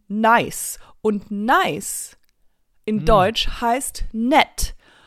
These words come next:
Speaker 2: Ja.
Speaker 1: Also würde ich sagen, ist ein netter Urlaubsort. <laughs> Ja, manchmal bringe ich mich auch selber zum Lachen, aber, ähm, warum? Du wolltest auch lachen, oder?
Speaker 2: Ja.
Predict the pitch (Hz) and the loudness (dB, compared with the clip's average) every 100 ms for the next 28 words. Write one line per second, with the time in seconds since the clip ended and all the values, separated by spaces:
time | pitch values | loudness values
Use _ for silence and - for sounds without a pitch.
0 | _ 135 139 220 262 262 285 285 - 247 | _ -2 4 6 4 0 -2 -2 0 4
1 | 240 240 240 _ _ 339 415 - - 208 | 4 4 -2 _ _ -2 -2 -4 -2 0
2 | 208 214 320 - 320 320 - - 226 220 | 0 0 2 2 2 -2 -10 -2 2 4
3 | 226 226 - - - - _ _ _ _ | 2 0 -6 -10 -16 -20 _ _ _ _
4 | _ _ _ _ - 175 - - - - | _ _ _ _ -2 -2 -2 -12 -14 -18
5 | _ _ _ _ - - - - 320 247 | _ _ _ _ 6 8 8 4 0 -4
6 | - - _ 254 381 392 339 320 - - | -8 -12 _ -14 -12 -14 -16 -18 -20 -20
7 | - - 190 175 214 220 254 233 202 208 | -6 6 8 10 8 6 6 6 4 0
8 | 214 196 185 160 170 - 165 175 - 170 | -4 -6 -4 -4 -4 -6 -6 -6 -8 -8
9 | 160 185 196 165 175 175 - 185 185 185 | -8 -6 -4 0 2 2 2 -2 -4 -8
10 | - - _ _ _ _ _ _ _ 202 | -12 -20 _ _ _ _ _ _ _ -6
11 | 196 202 - _ _ _ 208 196 190 - | -6 -6 -12 _ _ _ -8 -8 -6 -8
12 | 185 180 156 165 - 185 175 180 107 | -8 -10 -12 -14 -14 -8 -2 -2 -4